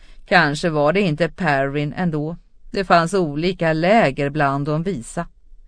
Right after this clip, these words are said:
Uppdelningen var inte bara mellan de som stödde eller motsatte sig Severna,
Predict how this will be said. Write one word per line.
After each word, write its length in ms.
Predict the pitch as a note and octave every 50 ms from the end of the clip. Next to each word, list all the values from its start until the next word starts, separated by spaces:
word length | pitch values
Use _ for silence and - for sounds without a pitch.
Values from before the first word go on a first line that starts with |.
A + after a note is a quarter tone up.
| - - - - -
Uppdelningen 840 | - A3 A3+ G3+ F3+ - - - G#3 A3 A3 G#3+ G#3 G3+ F#3+ F#3+ F#3
var 80 | F3+ F#3+
inte 400 | F#3+ F#3+ D#3+ C#3+ C#3+ - G#3 G#3
bara 460 | G3 G#3+ F#3 D3 C#3 D3 D3 D#3 D3+
mellan 420 | E3+ F3 F3 D#3 D3 D#3+ D#3+ D#3+
de 280 | D3+ D#3+ D#3 E3 E3 D#3
som 260 | - - F3 D#3+ D#3+
stödde 800 | D3+ - - - G#3+ G3 D#3 D3 D3+ D#3+ - - - G#3 D#3 D3+ D#3 -
eller 360 | - F3+ E3+ F#3+ A3 A3+ A3+
motsatte 680 | A#3 B3 G#3 C3+ - - - - D3 C#3+ - - D3+ D3+
sig 280 | D3 - E3+ D3+ D#3+ D#3
Severna, 640 | D3+ - F3+ E3+ E3+ F#3+ G3+ G3+ F3 D3+ D#3 -